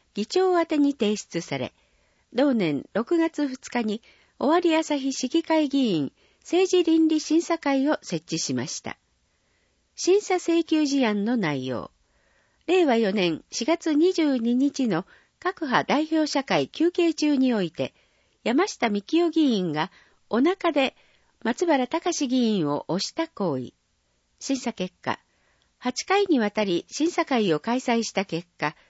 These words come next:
当該行為があったことについては、委員七名全員の賛成によって認定した。また、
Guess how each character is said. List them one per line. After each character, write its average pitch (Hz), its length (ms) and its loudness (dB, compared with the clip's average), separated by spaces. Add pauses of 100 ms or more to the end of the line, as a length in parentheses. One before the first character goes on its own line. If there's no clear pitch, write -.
(320)
当 349 180 2
該 370 240 2
行 349 240 2
為 277 140 2
が 214 160 0
あ 302 60 0
っ - 20 -6
た 285 200 -4
こ 262 120 -2
と 294 100 0
に 247 160 2
つ - 100 -6
い 240 120 0
て 175 140 -2
は、 143 180 0 (500)
委 302 320 4
員 214 160 -2
七 240 280 0
名 156 260 0
全 339 360 4
員 320 120 4
の 285 120 2
賛 277 260 -2
成 285 240 0
に 262 120 2
よ 247 100 0
っ - 40 -6
て - 400 -2
認 214 160 -2
定 151 280 -4
し - 140 -10
た。 - 180 -12 (380)
ま 196 100 -4
た、 208 200 -4